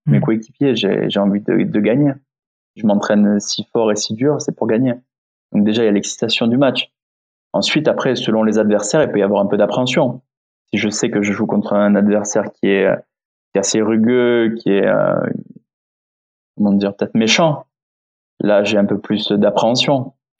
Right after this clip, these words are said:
Speaker 1: Avant, ça me dérangeait pas trop, mais maintenant qu'il y a, il y a ma fille dans les tribunes, j'ai pas envie qu'elle, qu'elle ait peur et qu'elle voit son, son père, euh,
Speaker 2: Hmm.
Speaker 1: en sang, presque.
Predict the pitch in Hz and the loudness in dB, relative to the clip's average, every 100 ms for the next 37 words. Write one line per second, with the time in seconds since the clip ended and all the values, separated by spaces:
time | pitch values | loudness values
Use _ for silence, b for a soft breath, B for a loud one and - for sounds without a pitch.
0 | _ _ _ _ _ _ _ _ - 101 | _ _ _ _ _ _ _ _ -4 0
1 | 110 113 107 110 107 113 113 120 - 143 | 0 0 2 4 2 0 0 0 2 2
2 | 127 107 107 110 110 110 107 104 104 101 | 2 2 4 2 2 2 2 2 4 4
3 | 110 107 101 101 107 104 101 - 107 127 | 2 2 2 2 0 0 -2 -2 0 2
4 | 127 101 95 104 101 104 98 98 - 101 | 0 0 -2 0 2 2 0 0 2 0
5 | - 131 113 107 104 90 - 98 95 - | 2 2 2 0 0 0 0 0 0 -2
6 | 104 107 101 98 98 104 - - 170 165 | 0 2 2 2 2 0 -2 0 4 4
7 | 151 165 135 - 101 - | 4 2 2 0 -4 -6